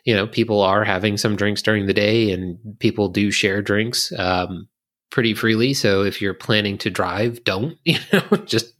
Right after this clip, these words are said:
be responsible. Um, last year we did get good amount of rain during it. So if you're gonna camp, just make sure you have, um, some weather, you know, wet weather gear just in case. But,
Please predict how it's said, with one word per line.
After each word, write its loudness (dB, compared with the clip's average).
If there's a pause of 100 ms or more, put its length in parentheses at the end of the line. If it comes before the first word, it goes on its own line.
(160)
be -2
responsible. -2 (380)
Um, 0 (340)
last 2
year 4
we 0
did 0
get 0 (260)
good 2
amount 0
of -4
rain -2
during 2
it. -2
So 2
if -2
you're 0 (100)
gonna 0
camp, 0
just -4
make 0
sure -2
you 4
have, -2 (460)
um, 0
some 2
weather, 2 (140)
you 0
know, -2 (640)
wet -2
weather 2
gear -2
just 0
in 0
case. 0
But, -2